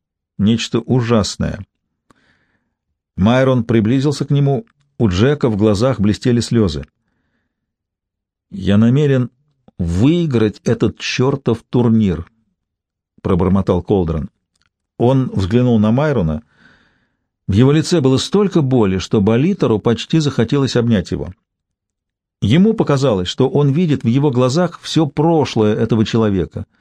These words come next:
все страдания долгих лет, мучительное сожаление о неудаче, надежды на искупление и страх перед тем, что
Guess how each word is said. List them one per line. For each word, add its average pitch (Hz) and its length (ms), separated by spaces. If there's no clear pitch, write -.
все - 200
страдания 160 580
долгих 151 420
лет, 175 540
мучительное 139 600
сожаление 135 540
о 131 160
неудаче, 143 800
надежды 120 680
на 127 160
искупление 143 840
и 117 100
страх 160 640
перед 120 320
тем, 151 220
что 147 220